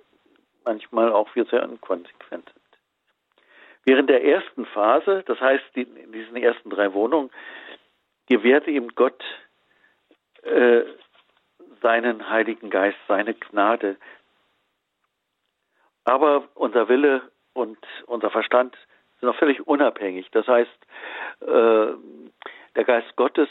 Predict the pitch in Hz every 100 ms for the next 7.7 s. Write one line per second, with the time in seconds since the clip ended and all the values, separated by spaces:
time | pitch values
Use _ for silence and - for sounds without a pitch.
0 | - - 135 - 127 120 - - - -
1 | - - 123 117 113 104 107 110 110 110
2 | 110 - 110 104 104 110 - - - -
3 | - - - _ 107 - - 123 135 -
4 | 92 85 87 87 - - - 76 - -
5 | - - - - - - - 143 127 131
6 | 69 - - - - - - 101 - -
7 | 135 143 - - 120 175